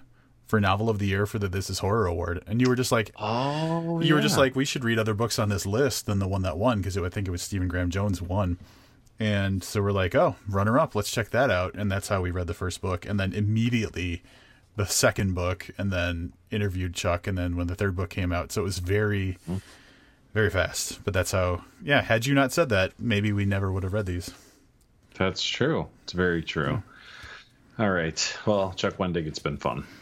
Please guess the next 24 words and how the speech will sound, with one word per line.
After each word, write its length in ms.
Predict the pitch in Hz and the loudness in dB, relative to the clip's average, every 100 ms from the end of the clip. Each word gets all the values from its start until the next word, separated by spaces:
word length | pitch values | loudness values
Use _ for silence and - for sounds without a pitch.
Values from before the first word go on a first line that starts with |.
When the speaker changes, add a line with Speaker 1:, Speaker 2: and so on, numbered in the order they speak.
| - - | -20 -8
Speaker 2:
<laughs> 80 | - - - - - 226 240 | -6 -6 -10 -20 -2 0 4
Speaker 1:
Yeah. 220 | 208 180 - - - | 4 4 2 -6 -2
Speaker 2:
Like, 180 | 185 - | 0 0
I 80 | 151 | 0
gotta 220 | 170 151 | 0 0
be, 80 | - | 0
I 80 | 110 | 2
Speaker 1:
I 80 | |
Speaker 2:
gotta 140 | 151 160 | 2 2
be 160 | 139 | -2
honest 320 | 123 123 127 - | -2 -4 -2 2
with 260 | 156 135 | 2 2
you, 60 | 147 | -2
Speaker 1:
<laughs> 80 | 131 | -2
Speaker 2:
man. 240 | 123 123 - - - - | -4 -6 -12 -18 -20 -6
We 120 | 143 143 | -2 0
may 100 | 135 | 2
have 140 | 117 | 0
to 80 | 107 | -4
skip 260 | - 110 | -4 -2
a 60 | 87 | -2
couple 260 | 95 85 90 | -6 -4 -4
Wendig 420 | 87 87 80 69 | -4 -4 -6 -4
books. 480 | - - - - | -4 0 -2 -2